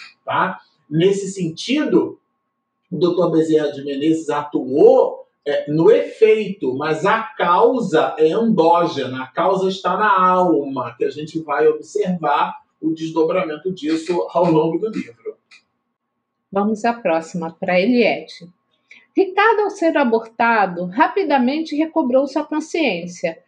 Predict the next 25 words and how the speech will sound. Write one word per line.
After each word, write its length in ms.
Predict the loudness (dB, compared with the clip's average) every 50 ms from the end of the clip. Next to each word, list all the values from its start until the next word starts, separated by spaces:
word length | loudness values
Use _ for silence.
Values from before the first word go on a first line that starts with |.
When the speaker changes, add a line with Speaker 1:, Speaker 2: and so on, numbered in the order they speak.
| _ _ _ _ -2
Speaker 2:
para 200 | 2 4 4 4
exercer 520 | 4 2 0 0 0 -2 -2 0 2 4
a 80 | 4 4
obsessão. 920 | 2 0 -2 -4 -4 -4 -6 -6 -4 -4 -2 0 0 0 -2 -4 -10 -14 _ _ _ _ _ -20 -20 -20 _ _
Como 560 | 2 4 6 6 6 6 4 4 2 2 4
isso 340 | 4 4 4 2 0 -2 -2
é 60 | -2
possível? 840 | -2 -2 -2 -4 -4 -4 -8 -8 -4 -4 -4 -4 -6 -10 -16 -18 -18 -20 -20 _ _ _ _ _ _ _ _ -20 -20 _ _ _ _ _ _ _ _ _ _
Bom, 440 | 2 2 4 4 2 0 -6 -14 -20 _ _ _ _ _ _ _ _ _ _
primeiramente, 800 | -2 0 2 2 2 4 4 4 4 2 2 2 2 2 2 2
Eliette, 300 | 0 2 0 -2 -2 -4
eu 80 | -4
tava 160 | -2 -2 -2 -2
até 180 | -4 -8 -6
tentando 460 | -4 -2 -2 -2 0 0 0 0 0
buscar 460 | 0 0 -2 -4 -6 -6 -4 -2 -2 -2
numa, 420 | -2 -2 -2 0 0 0 0 -2
na 280 | -4 -4 -4 -4 -4 -4
obra 220 | -4 -6 -6 -8
espírita, 600 | -8 -8 -6 -4 -2 -2 -2 -2 -6 -6 -4 -4
mas 260 | -2 0 0 0 2 4
eu 220 | 4 4 4 2
não 180 | 0 -2 -2 0
consegui 420 | 2 0 0 2 0 -2 0 0
achar, 460 | -2 -2 -2 -2 0 0 0 0 -2